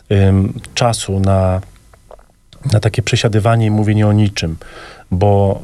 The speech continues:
mm, no bo nie wiadomo, czy niektórzy myślą, że mamy tych żyć więcej, ale myślę sobie, że lepiej założyć, że jednak, y, jedno. I wydaje mi się, że w ramach tego jednego, y, takie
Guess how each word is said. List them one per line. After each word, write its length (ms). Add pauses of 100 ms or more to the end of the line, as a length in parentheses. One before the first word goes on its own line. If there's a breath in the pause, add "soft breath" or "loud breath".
mm, 140 (640)
no 140
bo 100
nie 100
wiadomo, 340
czy 300 (280)
niektórzy 360
myślą, 320
że 100
mamy 180
tych 160
żyć 180
więcej, 420
ale 260 (380 loud breath)
myślę 160
sobie, 180
że 100
lepiej 200
założyć, 440
że 120
jednak, 540
y, 420 (400 loud breath)
jedno. 340 (720 loud breath)
I 120
wydaje 340
mi 100
się, 120
że 440
w 220
ramach 280
tego 180
jednego, 640 (140)
y, 40 (1300 loud breath)
takie 440